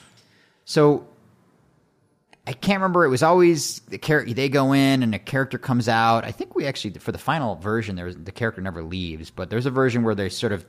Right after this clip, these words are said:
the, the characters go in, whatever combination in the earliest version, and then, and then one of the per-, people kinda comes out and is, so,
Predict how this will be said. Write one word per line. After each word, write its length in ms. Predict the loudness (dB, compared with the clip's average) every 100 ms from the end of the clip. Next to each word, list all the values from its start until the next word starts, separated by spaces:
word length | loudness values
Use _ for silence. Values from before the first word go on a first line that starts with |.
| _ _ -20 -20 -20 -20 -20 _ _ -16
the, 120 | -16
the 200 | -14 -12
characters 460 | -2 0 0 -4 -2
go 240 | 0 2
in, 120 | 0
whatever 220 | 0 -2
combination 600 | -4 -4 -4 -4 -6 -6 -6
in 80 |
the 80 | -6
earliest 320 | -4 -6 -6
version, 420 | -6 -6 -4 -6 -6
and 200 | -6 -6
then, 280 | -4 -6 -10
and 100 | -8
then 240 | -8 -6 -6
one 220 | -2 -2
of 80 | -4
the 60 |
per-, 220 | -6 -8
people 320 | -8 -10 -10 -12
kinda 260 | -10 -10
comes 340 | -8 -8 -8 -8 -6
out 300 | 0 0 -2
and 100 | -8 -10 -10 -10 -10
is, 120 | -2
so, 240 | 0 0